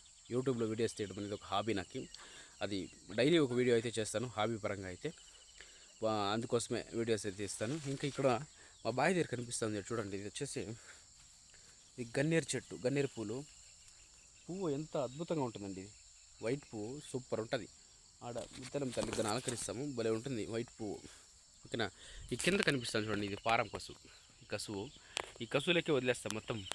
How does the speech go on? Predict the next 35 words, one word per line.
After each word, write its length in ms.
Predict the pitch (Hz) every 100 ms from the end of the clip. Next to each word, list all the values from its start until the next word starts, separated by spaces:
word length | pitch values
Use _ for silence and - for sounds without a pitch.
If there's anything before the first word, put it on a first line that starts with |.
| - - - - - -
ఆ, 400 | 101 98 90 87 - - - -
పొట్టేలు 240 | 135 139
పిల్లలు, 240 | 117 104 107
పొట్టేలు 260 | 123 147
పిల్లలు 200 | 131 120
ఒక 80 | 107
ఆరు 200 | 101 110
ఉన్నాయి, 280 | 120 117 113 143 - - - -
ఆరు 180 | 107 127
మొత్తం 220 | 127 123
పొట్టేలు 260 | 127 120 131
పిల్లలు 220 | 120 120
కసువులకే 440 | - 110 139 131 113
వదిలేస్తాం. 340 | 104 98 107
ఎందుకంటే 200 | 120 120
మాకు 200 | 107 101
ఆవులు 260 | 104 123 104
లేవు, 220 | 95 - - - - - -
అందుకోసం 360 | 120 117 127 127
పొట్టేలు 320 | - 120 127
పిల్లలు 220 | 117 110
అన్నీ 240 | 107 120 120
కూడా 160 | 131
కసువులన్నీ 440 | 143 117 - 120 120
వదిలేస్తాము. 580 | 101 101 - 95 110 104 - - - - - - - - - - - 113
ఆ, 280 | 110 101 95 95 - - - - - - - - -
ఈ 60 | 113
విధంగా 260 | 110 107
అయితే 160 | 110 117
ఇట్లా 140 | 101
అంటారు. 260 | 98 95 113
ఇంకా 160 | 117 113
మడి 240 | 113 147
కోసేసినాం 480 | - 143 135 - 104
కదా, 220 | 113 120